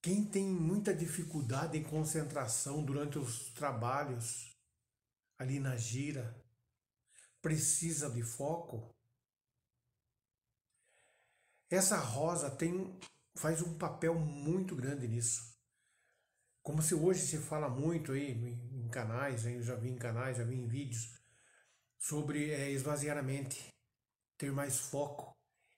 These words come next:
E ela é muito bom pra isso. Se você, é, querer mais foco dentro do seu trabalho,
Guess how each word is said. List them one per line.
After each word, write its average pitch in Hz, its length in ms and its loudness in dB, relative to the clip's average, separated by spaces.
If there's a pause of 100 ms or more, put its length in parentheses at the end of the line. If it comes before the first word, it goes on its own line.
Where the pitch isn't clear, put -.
E 151 260 6
ela 175 460 2
é 165 100 4
muito 170 440 4
bom 151 200 0
pra 170 220 -2
isso. 143 340 -2 (1120)
Se - 160 2
você, 170 840 2 (2000)
é, 131 760 -2 (2000)
querer 139 240 0
mais 147 240 -2
foco 160 480 0
dentro 127 260 -2
do 117 80 -6
seu 127 140 -6
trabalho, 123 580 -2